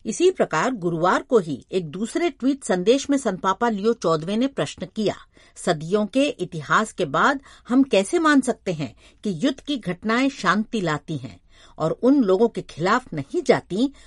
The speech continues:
जो युद्ध करते हैं? बिना सामंजस्य और आम भलाई से प्रेरित साझा दृष्टिकोण से संबंधित कल की नींव रखने की उम्मीद हम कैसे कर सकते हैं?" न्यूयॉर्क में आयोजित संयुक्त राष्ट्र सुरक्षा परिषद में बच्चों और सशस्त्र संघर्षों पर खुली बहस में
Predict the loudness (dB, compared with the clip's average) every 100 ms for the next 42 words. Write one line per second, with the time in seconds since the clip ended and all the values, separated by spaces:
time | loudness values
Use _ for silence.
0 | -12 -6 -4 -2 -4 -6 -6 -6 -4 -6
1 | -8 -16 _ -20 -20 -20 -14 -4 0 0
2 | -2 -2 0 2 2 -2 -4 -14 _ -14
3 | -4 -4 -2 2 2 2 0 2 2 2
4 | 0 -2 4 6 4 0 -10 -2 0 0
5 | 0 -2 -2 -4 -8 -10 -6 -2 0 0
6 | -2 -4 -4 -2 -2 -4 -6 _ _ -2
7 | 0 0 -2 0 2 2 0 -2 -2 -4
8 | -6 -6 0 2 0 -4 _ _ _ -2
9 | 0 -2 -8 _ -2 -2 0 -2 -2 -4
10 | -8 -8 -8 -10 -18 _ _ _ _ _
11 | -2 2 2 2 0 0 -2 2 2 2
12 | 0 -6 -4 -2 -2 -2 2 2 2 -6
13 | -6 -6 -4 -4 -2 -4 -4 -4 -2 -2
14 | -2 -4 0 0 0 -4 -8 -8 -10 -10
15 | -8 -6 -6 -6 -8 -4 -4 -4 -6 -6
16 | -4 -2 -2 -2 -2 -2 -4 -4